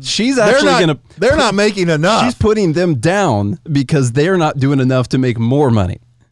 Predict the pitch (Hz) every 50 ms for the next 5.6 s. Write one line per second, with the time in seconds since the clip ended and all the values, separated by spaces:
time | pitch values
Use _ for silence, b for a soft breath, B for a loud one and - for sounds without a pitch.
0 | _ _ _ _ _ _ - - 170 - - 202 - - _ _ _ _ - 147
1 | 190 - 220 196 165 139 156 156 151 139 - - 143 143 131 123 120 117 120 117
2 | - 135 120 113 110 113 110 113 113 110 - - 113 110 104 107 101 - - 120
3 | 110 101 - B B B B B B B B B B - 131 151 147 147 180 190
4 | - 147 131 139 143 156 147 - - 156 151 160 143 123 107 98 123 131 139 143
5 | 131 113 98 - 135 147 151 151 170 165 -